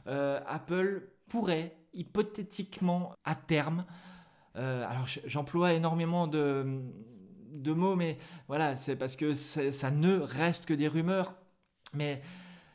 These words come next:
Euh, Apple pourrait, euh, implémenter, on va dire, euh, toutes ces applications pro sur l'iPad, c'est-à-dire que ça soit Xcode,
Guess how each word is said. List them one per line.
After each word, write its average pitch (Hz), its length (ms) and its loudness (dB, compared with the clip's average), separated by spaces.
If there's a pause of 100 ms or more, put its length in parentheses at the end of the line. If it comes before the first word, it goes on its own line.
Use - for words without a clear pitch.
(180)
Euh, 135 260 0
Apple 180 400 2
pourrait, 180 600 2
euh, 127 540 0 (100)
implémenter, 190 800 2
on 156 60 0
va 123 120 0
dire, 131 340 -2
euh, 120 1040 -2 (420)
toutes 220 160 0
ces 180 180 2
applications 165 500 0
pro 165 220 -2
sur 147 160 -4
l'iPad, 113 340 -4
c'est-à-dire 127 480 -4 (300)
que - 60 -16
ça 110 140 -10
soit - 180 -6 (120)
Xcode, 156 560 2